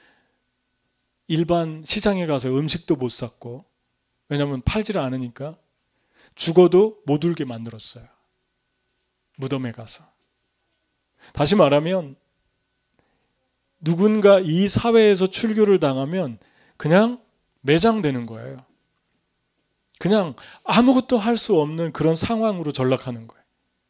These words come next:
이 모든 사실을 이 소경이 몰랐습니까? 너무도 잘 알죠. 예수를 시인하는 사람,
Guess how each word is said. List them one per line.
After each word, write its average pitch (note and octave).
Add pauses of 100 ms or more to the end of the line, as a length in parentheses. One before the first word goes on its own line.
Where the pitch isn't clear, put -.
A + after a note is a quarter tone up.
(640)
이 A#3
모든 G#3
사실을 F3
이 D#3
소경이 G#3
몰랐습니까? C#3 (520)
너무도 G#3
잘 D3
알죠. D3+
예수를 E3
시인하는 A3
사람, C3+